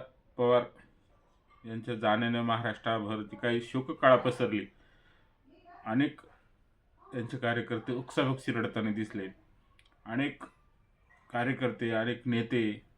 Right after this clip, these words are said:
आणि हळहळताना आपण बघितलं, सामान्य जनतासुद्धा हळहळली मित्रांनो.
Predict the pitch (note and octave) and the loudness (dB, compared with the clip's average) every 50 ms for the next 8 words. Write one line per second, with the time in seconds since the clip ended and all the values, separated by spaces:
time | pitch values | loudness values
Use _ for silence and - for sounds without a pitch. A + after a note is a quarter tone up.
0 | _ _ - G#2 G#2 A2 A#2 A#2 A#2 A#2 A#2 - - - - - - - A#2+ A#2+ | _ _ -8 -4 -4 -2 -2 -2 -2 -4 -6 -8 -12 -20 -20 -14 -6 -2 2 2
1 | B2 A#2+ - B2+ B2 A#2+ A2+ - A#2 A2 G#2 A2 A2 G#2+ G#2 A2 G#2+ - A2+ A2 | 2 2 2 2 2 0 0 0 -2 -2 -2 -2 -2 -2 -2 -4 -2 2 2 2
2 | A#2+ B2+ C3 C3 C3+ C#3 C#3 C#3+ C#3 - - - - - - - - - - - | 4 4 4 4 4 4 2 2 0 -4 -10 -20 -20 -20 -20 -20 -20 -20 -10 -2
3 | G#2+ B2+ B2+ C#3 C3+ E3 E3 D#3 D3+ C#3+ C#3+ C#3 B2+ B2+ A2+ G#2+ G#2 G#2 G#2 G#2 | 2 4 4 6 6 4 4 4 2 0 2 2 4 4 4 4 4 4 4 2
4 | G2+ G2+ F#2+ - G#2 G#2+ G2+ G2+ | 0 -2 -4 -2 -4 -2 -2 -2